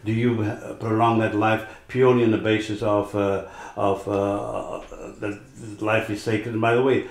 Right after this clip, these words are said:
the Quran doesn't say that, uh, life is sacred. The Quran says that we shouldn't, this is God's gift to us, but we are autonomous agencies. We, the whole i-, issue of, of autonomy is crucial, because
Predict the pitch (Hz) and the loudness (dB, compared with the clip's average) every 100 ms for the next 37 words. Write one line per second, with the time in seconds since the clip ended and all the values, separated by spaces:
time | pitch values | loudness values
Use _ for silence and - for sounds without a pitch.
0 | - - 131 180 180 170 180 156 131 127 | -14 -10 -2 2 4 4 2 2 0 0
1 | 120 107 90 - _ - 123 120 123 107 | -2 -4 -12 -16 _ -14 -2 -2 0 -4
2 | - 139 - - - 156 180 175 135 127 | 0 0 0 -8 -4 0 0 0 2 2
3 | 123 113 - - - - 117 117 - 151 | 2 0 0 -12 -16 -6 -4 -2 0 6
4 | 151 131 - - 117 120 139 117 135 139 | 6 6 -4 -16 -8 -6 -4 -2 4 4
5 | 120 101 156 - - 135 107 104 - - | 4 4 6 6 2 -2 2 2 0 -8
6 | - - 123 123 165 156 139 143 - - | -16 -6 -2 4 6 6 4 2 0 -8
7 | - 120 113 151 151 151 147 143 147 135 | -6 -6 -2 4 8 8 6 0 -2 2
8 | 117 - 90 90 117 123 135 127 120 117 | 0 0 -6 -4 -4 -2 0 -2 -2 -2
9 | 117 127 151 151 151 151 - 131 117 113 | 0 2 0 2 2 2 2 2 2 2
10 | 110 - - 120 110 - 156 139 107 101 | -4 -4 -10 -8 -4 6 8 8 6 2
11 | - - 123 - - - 160 151 113 101 | -2 -8 -8 -8 -10 4 6 6 0 -2
12 | - | -4